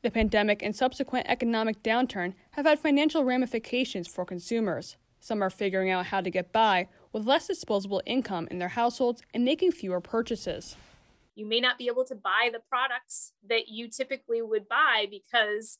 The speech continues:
Speaker 2: somewhere, you know, um, maybe in another country or maybe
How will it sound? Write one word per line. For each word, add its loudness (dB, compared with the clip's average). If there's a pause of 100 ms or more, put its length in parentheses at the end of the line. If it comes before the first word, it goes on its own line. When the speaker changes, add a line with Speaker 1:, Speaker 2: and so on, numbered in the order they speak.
Speaker 2:
somewhere, 2 (420)
you -8
know, -2 (120)
um, -2 (180)
maybe 2
in 2
another 2
country -2
or 2
maybe -4